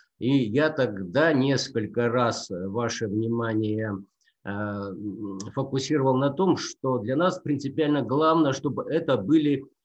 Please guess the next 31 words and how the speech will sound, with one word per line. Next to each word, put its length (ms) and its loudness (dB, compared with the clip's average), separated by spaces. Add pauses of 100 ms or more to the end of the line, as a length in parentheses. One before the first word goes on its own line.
(140)
ответственные 800 0
организации, 680 -6
как 260 -2
Совет 440 0
дома, 300 4
так 220 0
и 100 -6
Ц 240 -10
Ж 20 -6
Ж. 240 -6
Ответственны 640 0
по 140 0
одной 200 4
простой 320 0
причине, 520 -6 (200)
потому 380 0
что 180 2
собственники, 920 2 (420)
э, 300 0 (300)
их 300 -2
выбрали. 540 0 (340)
Их 240 -2
выбрали. 480 0
Значит, 480 0
они 260 2
не 140 0
только 320 -2
ответственны 680 0 (260)
за 160 0
то, 180 4
что, 640 2